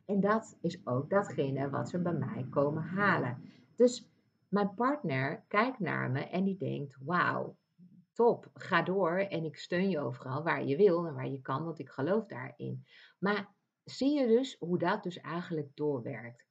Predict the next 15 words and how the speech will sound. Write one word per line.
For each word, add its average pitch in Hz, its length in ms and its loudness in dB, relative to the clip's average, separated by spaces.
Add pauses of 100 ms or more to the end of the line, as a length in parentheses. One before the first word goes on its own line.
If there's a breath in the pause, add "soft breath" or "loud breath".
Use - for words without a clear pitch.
(120)
Ja, 214 240 -2
we 143 160 -4
projecteren 196 920 -2
vaak 160 340 -6
onze 127 300 -10
maan 156 540 -2 (280 loud breath)
op 143 220 -4
de - 120 -10 (140)
ander. 120 500 -4
In 131 160 -2
ieder 233 240 2
geval, 135 480 -8
mannen 123 520 -2
doen 113 220 -12
dat. 104 280 -14